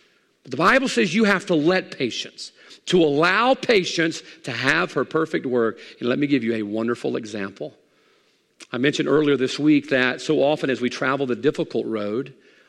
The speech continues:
the devil sits on our shoulder and whispers in our ear that God's abandoned us and God does not know what we're going through.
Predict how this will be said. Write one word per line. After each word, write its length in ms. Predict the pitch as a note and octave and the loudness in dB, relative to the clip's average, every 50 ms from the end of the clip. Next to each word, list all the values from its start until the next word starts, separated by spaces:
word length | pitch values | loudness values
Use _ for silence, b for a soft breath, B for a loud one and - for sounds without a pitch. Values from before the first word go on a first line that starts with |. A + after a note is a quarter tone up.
| b b _ | b b _
the 80 | - A#2 | -4 0
devil 280 | A2 D3 F3 F3 F3+ - | 2 2 2 2 0 -2
sits 200 | - F#3 - - | -2 -4 -2 -2
on 80 | C#3+ | -2
our 120 | C#3 C3 A#2+ | 0 -2 -2
shoulder 400 | - - E3 D3+ D3 C#3+ B2+ A#2+ | -2 0 0 2 2 2 2 2
and 80 | A#2 | 0
whispers 320 | B2 C#3+ - - E3 B2+ C3 | 0 -2 -2 -2 -2 -2 0
in 80 | B2+ | 0
our 120 | B2 A#2 A#2+ | 0 0 0
ear 380 | A#2+ A#2 A2+ A2 G#2+ G2+ G2 B B B B B _ | 0 0 0 0 0 -2 -6 B B B B B _
that 120 | - G2 | -8 -2
God's 260 | A2 B2+ B2+ B2+ G#2 | 0 0 0 0 -2
abandoned 480 | G#2+ A2 G2 B2 B2+ B2+ B2+ A#2+ A2 G#2 | -6 -6 -4 -2 -2 0 0 -2 -2 -4
us 200 | G#2 G#2 G2+ - | -6 -8 -8 -8
and 100 | A2+ G#2+ | -6 -4
God 180 | A2+ A2 A2+ G#2 | -4 -4 -4 -4
does 160 | G#2+ G2 - | -6 -8 -8
not 160 | A#2 A2+ A2+ | -8 -8 -6
know 140 | A2+ A2 G#2 | -6 -6 -6
what 120 | G#2 A2 | -6 -6
we're 120 | G#2+ G2+ F#2+ | -8 -10 -12
going 260 | G#2 G#2 G2+ G2+ - | -10 -10 -12 -12 -14
through. 280 | - - - C#3 - | -16 -18 -20 -20 -20